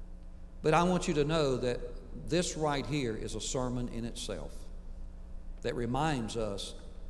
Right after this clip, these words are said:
of the sacrificial death of Jesus Christ and his resurrection,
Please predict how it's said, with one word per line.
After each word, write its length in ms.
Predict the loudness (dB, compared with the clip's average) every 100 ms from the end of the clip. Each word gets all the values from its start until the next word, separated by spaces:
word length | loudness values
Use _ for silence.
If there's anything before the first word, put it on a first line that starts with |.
| -8
of 120 | -6
the 80 | -4
sacrificial 800 | -2 0 0 0 -2 -2 -2 -2
death 380 | 0 0 0 -4
of 100 | -6
Jesus 400 | -4 -4 -4 -6
Christ 520 | -6 -6 -6 -6 -8 -8 -8 -10 -10 -10 -10 -8 -8 -8 -4
and 160 | -2
his 180 | -2 -2
resurrection, 880 | 2 2 2 0 -2 -4 -6 -6 -6